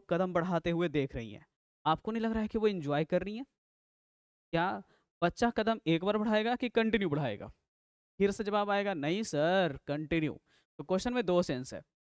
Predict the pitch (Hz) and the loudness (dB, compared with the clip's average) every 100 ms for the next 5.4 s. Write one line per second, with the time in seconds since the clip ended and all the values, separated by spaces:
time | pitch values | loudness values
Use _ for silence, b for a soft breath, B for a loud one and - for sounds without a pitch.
0 | _ 180 190 180 175 202 254 240 240 214 | _ 0 0 2 0 0 -2 -2 0 0
1 | 220 156 151 - 226 220 220 208 190 208 | 2 2 0 0 -2 0 -2 -2 -4 -4
2 | - 151 139 131 165 254 b b - 147 | -4 -2 -2 -2 -2 -4 b b -2 0
3 | 170 196 190 156 151 226 226 220 220 - | 0 -2 0 0 0 0 0 2 0 2
4 | 160 196 196 185 180 156 185 190 160 139 | 2 2 0 0 2 0 0 -2 0 -2
5 | 131 120 104 | -4 -8 -10